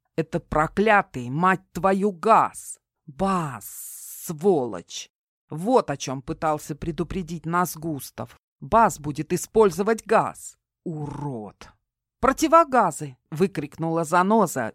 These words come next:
и дёрнула меня за руку. "В каморке были противогазы! Скорей, там же девочки!" "Чёрт, чёрт, чёрт!"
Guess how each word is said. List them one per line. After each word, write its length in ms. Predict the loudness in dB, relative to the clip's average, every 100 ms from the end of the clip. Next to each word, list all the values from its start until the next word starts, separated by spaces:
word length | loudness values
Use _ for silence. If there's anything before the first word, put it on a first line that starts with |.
| -4
и 80 | -2
дёрнула 540 | 2 2 2 -8 -8
меня 380 | -8 -6 -6 -6
за 300 | -6 -6 -6
руку. 380 | -12 -18 -20 -20 _ _ _
"В 80 | -2
каморке 500 | 4 6 6 4 -4
были 240 | 0 0
противогазы! 960 | 0 -2 0 4 6 6 0 0 -10 -16 _ _
Скорей, 600 | -14 0 4 6 4 2
там 240 | 2 2 4
же 160 | 4
девочки!" 720 | 6 4 4 0 -10 -12 -16 -16 _ _ _ _
"Чёрт, 800 | -6 -2 0 0 0 -2 -6 -12 _
чёрт, 640 | -6 -4 0 0 0 -6 -10
чёрт!" 720 | -4 2 2 2 -4 -12 _